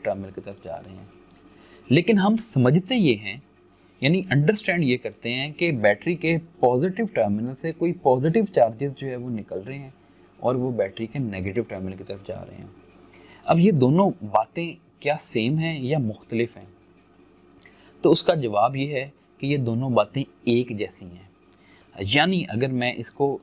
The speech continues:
थोड़ा सा सिंपल करके आपको समझाना चाहूँ, मैं यहाँ पर दो वायर्स ले लेता हूँ और इन दोनों वायर्स को कहता हूँ कि ये identical वायर्स हैं और इनका एक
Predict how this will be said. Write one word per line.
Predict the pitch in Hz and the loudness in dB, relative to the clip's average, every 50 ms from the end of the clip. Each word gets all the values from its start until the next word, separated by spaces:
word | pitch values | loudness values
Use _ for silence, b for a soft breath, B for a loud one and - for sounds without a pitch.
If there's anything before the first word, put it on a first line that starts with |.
| _ _ _ - | _ _ _ -4
थोड़ा | - 233 208 190 165 | 0 2 2 2 2
सा | - - 117 - - _ _ - - | 0 -2 -6 -6 -6 _ _ -20 -16
सिंपल | - - - - - - - - 143 139 135 135 - 175 | -16 -16 -16 -16 -18 -16 -2 0 2 2 2 0 -2 -4
करके | 156 135 131 120 - - 127 | 0 0 -2 -2 -2 -6 -6
आपको | 113 104 - - - | -6 -6 -6 -8 -12
समझाना | 110 - - 107 104 - 104 95 98 98 101 | -10 -8 -8 -10 -10 -12 -14 -16 -14 -16 -16
चाहूँ, | 101 - - - 101 104 - - _ - _ _ _ _ - _ _ _ - B B B B B B B B - | -18 -18 -18 -18 -18 -20 -20 -20 _ -20 _ _ _ _ -20 _ _ _ -20 B B B B B B B B -8
मैं | 131 135 147 | -2 0 2
यहाँ | 151 139 123 131 147 151 | 4 4 4 2 0 -4
पर | 147 143 156 139 - - 113 | -4 -4 -4 -6 -4 -6 -6
दो | 107 107 113 127 131 123 | -2 2 4 4 4 4
वायर्स | 107 104 98 104 120 131 120 | 4 4 4 4 4 2 -2
ले | 123 117 110 98 | -6 -6 -6 -6
लेता | 98 101 - - 120 | -8 -12 -14 -16 -16
हूँ | 120 117 _ _ _ _ _ _ _ _ _ _ _ _ _ _ _ _ _ _ - _ _ - - - _ _ _ B B B B B B B B - | -16 -16 _ _ _ _ _ _ _ _ _ _ _ _ _ _ _ _ _ _ -20 _ _ -20 -20 -20 _ _ _ B B B B B B B B 2
और | 117 127 135 135 135 - _ - | 4 4 4 4 0 -8 _ -8
इन | 143 151 135 | -6 -2 -2
दोनों | 139 139 151 156 160 143 | 0 0 2 2 4 4
वायर्स | 127 123 127 139 139 127 - _ _ _ - | 6 6 4 4 0 -6 -12 _ _ _ -12
को | 143 143 | -12 -12
कहता | 131 - 139 131 - 139 | -4 -2 -2 -2 0 -2
हूँ | 135 135 131 | -4 -2 -2
कि | 143 | -2
ये | 131 131 120 | -2 -2 0
identical | - 107 107 101 104 101 101 - 117 - 131 123 | 0 0 2 4 2 2 2 -2 -6 -4 -4 -2
वायर्स | 107 104 101 104 101 98 | 0 0 0 0 -2 -8
हैं | - 107 107 - _ - _ _ - _ _ _ _ _ _ _ - _ - - _ - | -16 -20 -20 -20 _ -20 _ _ -20 _ _ _ _ _ _ _ -20 _ -20 -20 _ -6
और | - 113 113 113 117 117 120 120 | 0 2 4 4 4 4 4 2
इनका | 120 113 - - _ _ _ _ _ _ _ _ _ _ - 117 123 127 - 139 | 0 0 -2 -8 _ _ _ _ _ _ _ _ _ _ 0 2 2 4 2 2
एक | 120 - 117 123 - | 2 4 2 0 0